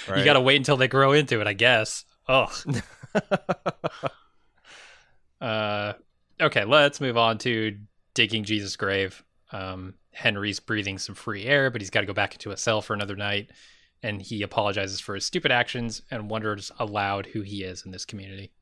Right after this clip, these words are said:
Speaker 1: Uh, I
Speaker 2: Yeah.
Speaker 1: really, really love the line from Daryl where Henry asks, "Does, does alcohol always make you feel this bad?" <laughs> And Daryl says, "No, but acting stupid does."
Speaker 2: Mm-hmm.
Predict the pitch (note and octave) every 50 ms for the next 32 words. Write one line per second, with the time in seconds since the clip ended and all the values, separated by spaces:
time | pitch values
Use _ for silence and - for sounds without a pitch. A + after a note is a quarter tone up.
0 | _ _ _ _ _ _ _ _ _ _ _ _ _ _ _ _ _ _ _ _
1 | _ _ _ _ _ _ _ _ _ _ _ _ _ _ _ _ _ _ _ _
2 | _ - A2+ G#2+ G#2 G#2 G2+ A2 B2 C3 C#3 B2+ A#2 A2+ A#2+ C3 C3 B2 A2+ G#2
3 | G2 G2 F#2 - _ - G#2+ G#2 A2 A2+ G#2 G#2 G2+ G2 F#2+ G2+ G#2+ G2+ G2 G2
4 | F#2+ G2 G2 G2 G2 F#2+ - - G2+ F#2+ G2 G2 F#2+ F#2+ F#2 F#2 F#2 F#2 G2 F#2+
5 | F#2 F#2 F#2 F2+ - - - A#2+ A2 G#2 G2+ G2 G2 F#2+ G2 - - - G#2+ F#2
6 | F#2+ G2+ - _ _ - A2+ A2 F#2+ G2+ G2+ G#2+ A2 - G#2 G2+ G2+ G2+ G2+ G2
7 | - G#2+ G2 - - - - G#2+ G2 F2+ F#2 - - - G#2 F#2+ F#2 F#2 G2 A#2+
8 | - _ _ - - - - - - - - C3 - C3 - - C#3 C3+ A#2+ A#2+
9 | A#2+ - - A2+ G#2 G#2 A2+ A#2+ A#2 A2+ G#2 - A2 G#2 A2+ - - A2+ G2+ -
10 | - - - A#2 - - A#2+ G#2 - A#2 A2 - - - D#3+ - - - - -
11 | _ _ _ _ _ _ _ _ - A2 A#2+ C3 C#3 C#3+ D3+ F3 F3+